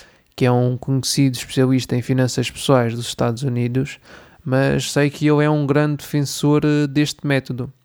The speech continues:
Então, como é que este método funciona? Como o nome indica,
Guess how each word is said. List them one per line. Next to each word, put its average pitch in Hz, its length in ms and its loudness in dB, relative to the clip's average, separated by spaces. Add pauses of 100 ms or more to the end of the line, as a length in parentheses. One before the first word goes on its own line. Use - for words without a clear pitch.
(760)
Então, 202 480 0
como 170 240 2
é 175 80 4
que - 140 -4
este 160 260 0
método 156 320 -2
funciona? - 580 -4 (1600)
Como 190 280 2
o 147 40 4
nome 131 240 0
indica, 131 640 -2